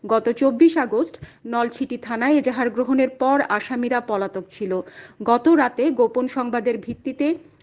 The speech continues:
উক্ত মামলার অন্যতম আসামি মামুন খানের উপস্থিতি টের পেয়ে নলছিটি থানার উপপরিদর্শক শহীদুল ইসলামের নেতৃত্বে অভিযান পরিচালিত হয়।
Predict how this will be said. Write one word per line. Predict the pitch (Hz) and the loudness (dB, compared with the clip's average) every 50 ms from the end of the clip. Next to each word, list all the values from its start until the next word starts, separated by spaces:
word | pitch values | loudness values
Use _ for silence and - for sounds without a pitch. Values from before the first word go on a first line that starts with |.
| _ - | _ -6
উক্ত | 277 269 - - 349 | -6 -6 -2 4 6
মামলার | 339 302 277 247 240 247 254 247 247 - | 8 8 8 6 2 -4 -4 -4 -6 -4
অন্যতম | 254 262 269 285 320 302 330 330 311 294 220 202 | -2 0 2 2 4 4 4 4 4 4 2 0
আসামি | - - 220 226 240 277 294 | -6 -8 -8 -4 0 2 2
মামুন | 277 240 226 226 240 254 | 2 2 0 -4 -8 -8
খানের | 247 - 254 254 247 240 - | -8 -8 -6 -4 -4 -4 -6
উপস্থিতি | - 254 247 - 269 269 - - 285 277 285 277 | -6 -8 -6 -6 -6 -6 -6 -6 -6 -4 -4 -4
টের | 269 269 262 269 277 | -2 0 0 0 0
পেয়ে | 269 - 233 196 220 320 359 - - - - - - | 0 0 0 2 2 0 -2 -6 -10 -20 -20 -14 -6
নলছিটি | 226 240 247 254 262 254 - - 311 320 311 320 | -2 0 0 0 0 0 0 0 2 4 4 2
থানার | - 262 269 254 262 269 262 - | 2 0 -2 -2 0 0 0 0
উপপরিদর্শক | - 262 254 - 311 302 311 269 262 254 208 240 233 226 - - 311 311 | -2 -4 -2 -2 -2 0 0 0 -2 0 0 -2 -2 -2 -2 -2 -2 -2
শহীদুল | - 285 247 269 240 254 254 240 | -2 -2 -2 0 0 0 -2 -4
ইসলামের | 247 - - 254 254 247 254 240 226 | -4 -4 -2 -2 0 0 0 -2 -2
নেতৃত্বে | 233 233 233 - - 254 247 - 269 277 285 | -4 -6 -6 -6 -8 -8 -6 -2 0 2 2
অভিযান | 262 233 208 240 220 247 233 233 233 226 - - - _ - | 2 2 0 -2 -2 -2 -2 -2 -2 -6 -14 -20 -20 _ -4
পরিচালিত | 254 247 247 240 226 202 190 180 - 196 | -4 -2 -2 -2 -2 -2 -2 -2 -4 -6
হয়। | 190 175 175 175 | -6 -6 -6 -6